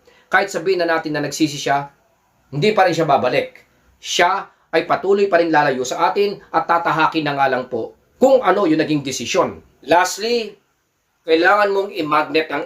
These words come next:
ex mo, mga utol. Kung sa palagay mo na hindi ka ka-magnet-magnet, huwag tayo mag-attempt na balikan siya. Because it will never happen. Kahit sabihin na nga po natin na, "Uy,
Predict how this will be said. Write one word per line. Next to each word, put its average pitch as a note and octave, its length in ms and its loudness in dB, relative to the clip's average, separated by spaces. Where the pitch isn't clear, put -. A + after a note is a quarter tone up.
ex C3+ 240 -6
mo, C3 80 -2
mga A#2 260 -4
utol. G#2 480 -12
Kung E3+ 100 0
sa G#3 160 2
palagay A3 400 4
mo G3 240 -2
na F3 80 -2
hindi E3+ 320 -2
ka - 140 0
ka-magnet-magnet, C#3+ 1080 -2
huwag G#3+ 160 -12
tayo B3+ 240 0
mag-attempt B3 560 -6
na D3 80 0
balikan C#3 400 -4
siya. - 320 -4
Because E4 240 -4
it - 80 -14
will A#3+ 160 -4
never A3 240 2
happen. D#3 480 -2
Kahit G3 220 0
sabihin G3+ 260 0
na G3 80 2
nga F3+ 160 0
po F#3 80 -4
natin E3 400 -2
na, C#3 160 0
"Uy, D#3 400 0